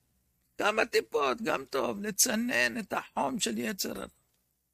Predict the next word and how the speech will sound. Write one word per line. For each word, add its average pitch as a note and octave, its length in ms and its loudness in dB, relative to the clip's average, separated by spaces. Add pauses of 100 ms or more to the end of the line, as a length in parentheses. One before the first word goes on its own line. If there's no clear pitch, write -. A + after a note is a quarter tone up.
(3250)
הגיע C4+ 600 6